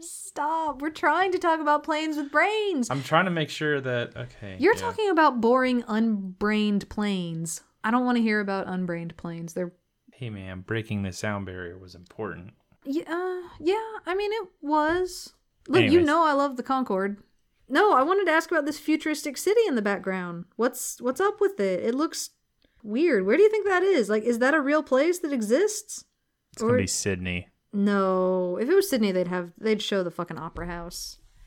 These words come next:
Speaker 1: It looks like Dubai or something.
Speaker 2: Toronto.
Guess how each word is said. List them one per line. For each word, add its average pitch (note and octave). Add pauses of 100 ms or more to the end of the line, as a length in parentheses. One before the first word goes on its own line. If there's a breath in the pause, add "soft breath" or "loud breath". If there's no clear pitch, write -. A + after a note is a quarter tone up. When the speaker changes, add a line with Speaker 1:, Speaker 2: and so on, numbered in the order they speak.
(140)
Speaker 1:
It C#4
looks F4
like G#4 (300)
Dubai E3+
or F3+
something. F3+ (320)
Speaker 2:
Toronto. F2